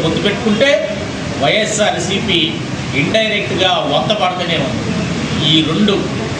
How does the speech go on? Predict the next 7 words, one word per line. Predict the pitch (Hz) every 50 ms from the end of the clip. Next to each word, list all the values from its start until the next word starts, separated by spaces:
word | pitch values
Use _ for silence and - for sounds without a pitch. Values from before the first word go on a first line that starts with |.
| - - -
ఒక | - -
కోణ-, | - 180 165 160 160 180 196 196 - - - 165 156 165
ఒక | 175 175 175
నాణానికి, | 165 156 165 175 202 202 214 214 208 208 202 196 214 196 170 165 165 165 - - - - - - - -
బీజేపీ | 147 170 208 202 - 214 208 208 - - 185
అనే | 180 180 175
నాణానికి | 170 165 165 165 180 196 196 190 185 190 - 175 - - -